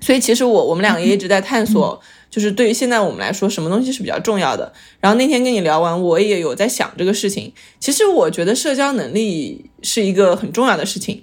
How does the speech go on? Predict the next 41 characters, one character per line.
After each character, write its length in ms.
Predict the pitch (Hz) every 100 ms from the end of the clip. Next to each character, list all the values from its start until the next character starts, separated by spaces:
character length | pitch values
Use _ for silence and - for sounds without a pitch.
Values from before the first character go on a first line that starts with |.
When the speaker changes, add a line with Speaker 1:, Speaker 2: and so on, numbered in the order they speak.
| 170
Speaker 1:
就 120 | 269
是 120 | 302
人 200 | 220 185
和 180 | 277 -
人 280 | 220 160 170
之 120 | 220
间 180 | 220 240
的 80 | 240
这 120 | 226
种 100 | 175
关 240 | 185 190
系 160 | 262 208
是 200 | 202 214
对 440 | 202 240 190 165 - -
人 200 | 175 202
生 180 | 254
活 100 | 302
很 180 | 233 -
重 160 | 269 302
要 80 | 196
的 120 | 135
一 60 |
个 140 | 143 165
能 220 | 143 -
量。 220 | 185 143 - -
就 160 | -
像 80 | 349
情 200 | - 196
绪 100 | 285
那 160 | 262 247
期， 120 | 208
其 140 | 180
实 120 | 202
我 40 | 202
们 100 | 170
有 100 | 113
聊 180 | - -
到， 160 | 170
对 100 | 170
不 80 | 139
对？ 240 | 139 120